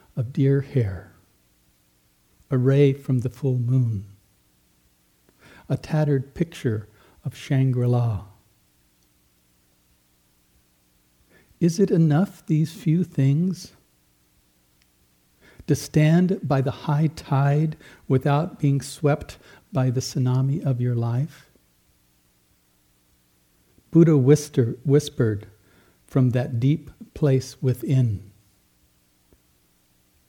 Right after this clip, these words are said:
"Medicine pouch full, medicine pouch full.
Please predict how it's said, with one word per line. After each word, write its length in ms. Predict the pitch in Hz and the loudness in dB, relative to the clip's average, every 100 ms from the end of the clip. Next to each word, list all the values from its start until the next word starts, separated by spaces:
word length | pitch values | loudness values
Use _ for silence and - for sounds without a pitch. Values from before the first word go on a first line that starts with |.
| _ _ - | _ _ -6
"Medicine 680 | 127 131 147 143 156 143 | -2 0 -2 -4 -4 -4
pouch 560 | 135 - 123 127 - - _ _ | -6 -6 -6 -6 -12 -20 _ _
full, 540 | - 123 104 - - _ _ _ _ _ _ _ _ _ _ - | -2 -2 -2 -8 -20 _ _ _ _ _ _ _ _ _ _ -6
medicine 640 | 120 131 139 - 151 131 | -2 0 -2 -4 -4 -4
pouch 540 | - 131 123 123 - _ - | -4 -6 -6 -8 -20 _ -4
full. 480 | 131 117 98 98 | 0 0 -4 -10